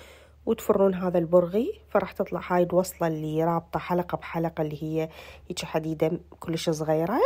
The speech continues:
وتتخلصون من عندها وترجعون تربطوها عادي. تجي وياها قطع غيار هاي الثلاث، آه، أبر. آه، طريقة الاستخدام، آه، بس أشوفها لكم، يعني في حال إنه هاي الأبرة اللي استخدمتوها،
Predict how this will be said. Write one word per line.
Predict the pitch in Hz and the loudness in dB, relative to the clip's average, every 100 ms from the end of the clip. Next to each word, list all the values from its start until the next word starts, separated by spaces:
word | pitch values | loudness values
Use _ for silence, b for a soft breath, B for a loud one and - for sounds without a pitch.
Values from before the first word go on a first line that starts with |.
| 622 - - | 0 -4 -6
وتتخلصون | 180 165 165 175 - 180 - 180 160 | -2 -2 -2 -2 -2 -4 0 0 2
من | 156 | 0
عندها | 170 - 320 | -4 -2 2
وترجعون | 403 370 - 190 180 190 | 4 2 2 2 4 2
تربطوها | - 165 175 175 143 | -2 -2 -2 -2 -4
عادي. | 151 156 156 254 359 B B B B | -4 -4 -2 -4 -4 B B B B
تجي | 220 208 | -2 4
وياها | 214 202 | 4 4
قطع | 196 - - 185 | 0 -8 -6 -4
غيار | 185 180 180 175 | 0 4 4 2
هاي | 180 165 | 0 0
الثلاث، | 160 160 - 175 165 - - - | -2 -6 0 0 0 -8 -6 0
آه، | 151 147 143 - - _ - - - - - - - - | 2 2 -2 -6 -20 _ -20 -20 -20 -20 -20 -20 -2 4
أبر. | 180 175 254 - - b b b b b - | 6 6 4 0 -20 b b b b b 2
آه، | 185 190 | 6 6
طريقة | 185 208 214 226 196 - | 6 2 2 2 -2 0
الاستخدام، | 196 180 - - - 180 175 208 294 339 - - - | 2 0 -2 -6 -4 -2 -2 0 0 -2 -6 -10 -4
آه، | 165 | -2
بس | 160 180 - - | -2 -6 -8 -10
أشوفها | - 175 180 - 160 | -2 -2 0 0 0
لكم، | 185 - 156 | 0 -4 -4
يعني | 151 151 156 | -2 -2 -4
في | 156 | -6
حال | 156 170 160 | -6 0 0
إنه | - 160 160 | 0 -4 -2
هاي | 165 | 0
الأبرة | - 160 160 | 0 -2 -2
اللي | 156 | -2
استخدمتوها، | 151 - - 156 151 - 160 160 | -6 -10 -8 -8 -6 -4 -2 -2